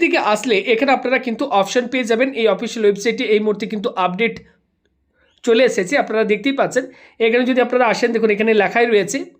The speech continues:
electoral roll of এসআইআর দু হাজার দুই, remaining assembly constituency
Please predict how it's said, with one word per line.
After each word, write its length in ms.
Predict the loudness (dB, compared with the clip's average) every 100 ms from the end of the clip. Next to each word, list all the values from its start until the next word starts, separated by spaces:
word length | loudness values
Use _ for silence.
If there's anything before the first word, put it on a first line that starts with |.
| _ _ _ _ _
electoral 540 | 2 2 0 2 2 4 4
roll 180 | 4 4 0 -2 -2
of 80 | -2 -4 -2
এসআইআর 680 | -2 -4 -2 0 0 0 -2 0
দু 80 |
হাজার 280 | 0 2 2 2
দুই, 140 | 0 0 -4 -16 _ _
remaining 600 | -2 2 2 4 4 4 2 -2 -4 -2
assembly 380 | 0 0 2 2
constituency 720 | 0 -2 -4 -8 0 0 2